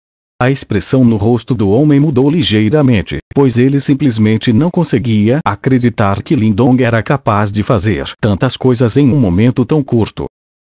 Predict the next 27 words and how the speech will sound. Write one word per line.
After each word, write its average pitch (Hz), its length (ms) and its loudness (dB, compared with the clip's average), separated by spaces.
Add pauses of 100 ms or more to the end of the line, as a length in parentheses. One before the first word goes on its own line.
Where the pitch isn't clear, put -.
(160)
Sua 131 320 0
velocidade 123 800 0
e 127 40 2
julgamento 127 640 0
foram 123 360 0
realmente 113 600 2
surpreendentes. 120 1120 -2 (500)
"Este 135 300 0
discípulo 107 560 -2
da 113 100 -2
seita 113 400 0
do 135 80 -2
Dao 87 460 -2
realmente 127 580 0
não 135 220 2
é 123 60 -2
simples", - 560 -2 (180)
murmurou 139 580 2
o 95 40 0
homem 143 320 2
com 139 160 0
uma 117 400 2
expressão 113 560 -4
séria 113 420 0
em 131 80 2
seu 120 220 0
rosto. 98 480 -4